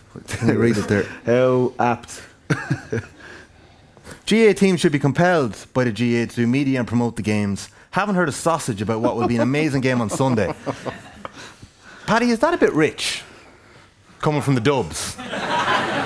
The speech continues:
Speaker 1: who had, to put it mildly, absolute disdain for the media while you went on to win six in a row.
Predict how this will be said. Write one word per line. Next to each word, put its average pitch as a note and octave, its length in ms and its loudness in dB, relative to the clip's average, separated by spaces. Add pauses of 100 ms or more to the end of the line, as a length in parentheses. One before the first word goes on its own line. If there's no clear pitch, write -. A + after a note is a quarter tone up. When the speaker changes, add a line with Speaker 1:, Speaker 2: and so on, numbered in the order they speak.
(280)
Speaker 1:
who E3+ 220 0
had, D3+ 340 0 (680)
to C#3 80 -2
put F3+ 140 2
it F3 80 4
mildly, D3+ 500 0 (480)
absolute D3 460 -2
disdain B2+ 480 0
for G#2+ 120 0
the G#2+ 60 4
media G#2 360 0 (520)
while C#3+ 200 4
you D3 180 4
went C#3+ 160 4
on C#3+ 160 4
to G#2+ 60 -6
win A#2 160 2
six - 240 -4
in A2+ 60 2
a G#2+ 40 2
row. G2+ 200 0